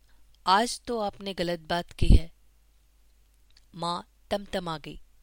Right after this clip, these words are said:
"अब तू मुझे सिखाएगा मैं क्या बात करूँ?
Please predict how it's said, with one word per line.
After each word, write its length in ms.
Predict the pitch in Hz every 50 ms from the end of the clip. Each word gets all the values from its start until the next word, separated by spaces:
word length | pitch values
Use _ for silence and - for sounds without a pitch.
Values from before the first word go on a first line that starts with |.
| - _ _ _ _ - _ - - _ - _ _
"अब 160 | - - - - - _ _
तू 140 | 302 330 330
मुझे 300 | 302 247 214 175 170 160
सिखाएगा 640 | - - 151 - - - 170 185 208 233 269 269 - _ _ _ _ _ _ _
मैं 140 | 170 170 165
क्या 300 | - - - 180 175 175
बात 280 | 180 - 196 202 - -
करूँ? 260 | - 226 240 269 330